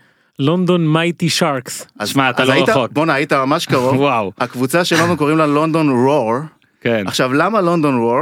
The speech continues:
Speaker 2: כי השחיין המוביל בקבוצה הזאת, קוראים לו אדם פיטי, הוא... אחד
Speaker 1: נו,
Speaker 2: השחיינים
Speaker 1: מה?
Speaker 2: ה-
Speaker 1: החזה, אחד השחקני,
Speaker 2: או,
Speaker 1: שחייני
Speaker 2: יפה,
Speaker 1: החזה.
Speaker 2: אני רואה שיש
Speaker 3: אה,
Speaker 2: פה קצת,
Speaker 3: אנחנו
Speaker 2: יש פה
Speaker 3: מכירים.
Speaker 2: קצת.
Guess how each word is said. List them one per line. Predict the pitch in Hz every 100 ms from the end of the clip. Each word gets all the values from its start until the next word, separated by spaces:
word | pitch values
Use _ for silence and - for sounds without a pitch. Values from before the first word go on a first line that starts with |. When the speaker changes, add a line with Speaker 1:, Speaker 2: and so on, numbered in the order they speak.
| 185
Speaker 2:
כי | - 120 120 -
השחיין | 107 104 101 110 135 160
המוביל | 175 117 123 190
בקבוצה | 170 117 - 165
הזאת, | 196 151
קוראים | - 127 135
לו | 131
אדם | 127
פיטי, | - 120 - 156
הוא... | 131 135 143 _ _ -
אחד | 117
Speaker 1:
נו, | 139
Speaker 2:
השחיינים | 135 143 131 127
Speaker 1:
מה? | 123
Speaker 2:
ה- | 117 110 104 104 135 151
Speaker 1:
החזה, | - 143 117 180 156
אחד | 147 139
השחקני, | 147 - - 147 156
Speaker 2:
או, | 151
Speaker 1:
שחייני | 135 185 -
Speaker 2:
יפה, | -
Speaker 1:
החזה. | 113
Speaker 2:
אני | 117
רואה | 135
שיש | 170 165 185
Speaker 3:
אה, | 277
Speaker 2:
פה | 311
קצת, | 226
Speaker 3:
אנחנו | - 185
Speaker 2:
יש | 170
פה | 196
Speaker 3:
מכירים. | 240 339 330 -
Speaker 2:
קצת. | 110